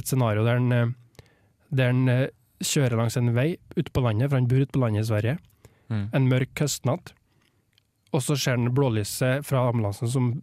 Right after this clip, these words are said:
Speaker 1: kommer i det fjerne. Så stopper han sin egen bil på siden,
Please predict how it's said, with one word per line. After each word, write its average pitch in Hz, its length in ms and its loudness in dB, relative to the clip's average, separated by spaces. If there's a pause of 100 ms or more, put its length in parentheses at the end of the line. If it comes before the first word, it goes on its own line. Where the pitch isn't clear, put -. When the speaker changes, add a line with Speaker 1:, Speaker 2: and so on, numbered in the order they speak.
(120)
Speaker 1:
kommer 123 300 0
i - 40 0
det 117 80 -2
fjerne. 110 220 -2 (720)
Så 143 120 -2
stopper 139 200 -2
han 117 60 -2
sin 123 100 2
egen 120 180 2
bil 135 140 0
på 135 120 -4
siden, 143 340 0